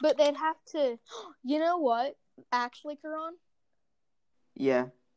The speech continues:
Speaker 1: You know how the people are saying, like, Aquaman?
Speaker 2: Yeah.
Speaker 1: This idea just came across to
Speaker 2: They
Speaker 1: me.
Speaker 2: might make a
Speaker 1: What if
Speaker 2: tri-
Speaker 1: they have, like, a trident,
Speaker 2: Yeah.
Speaker 1: you know, in honor of Aquaman? That would be pretty sick.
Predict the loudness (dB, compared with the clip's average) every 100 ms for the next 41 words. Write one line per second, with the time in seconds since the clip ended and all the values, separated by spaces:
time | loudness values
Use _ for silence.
0 | _ -8 -4 -4 -6 -6 -6 -4 -4 -6
1 | -10 -12 -14 -8 -8 -4 -6 -4 -6 -6
2 | -6 -4 -6 2 4 4 2 2 2 -2
3 | -4 -8 _ _ _ _ _ _ _ _
4 | _ _ -2 2 2 2 -4 _ -4 -4
5 | 0 2 0 2 2 2 -6 -12 -8 -8
6 | -8 -6 -6 -6 -12 0 4 6 6 2
7 | -4 4 6 6 6 4 4 -2 -4 -6
8 | -6 -12 -12 -6 -2 -2 -4 -10 -14 _
9 | _ _ _ -4 -2 0 0 -4 -8 -14
10 | _ _ _ _ -8 -6 -4 -6 -6 -4
11 | -6 -8 -8 -8 -8 -10 -8 -8 -8 -12
12 | _ _ _ _ _ _ _ -8 2 4
13 | 4 2 0 2 4 4 4 10 10 10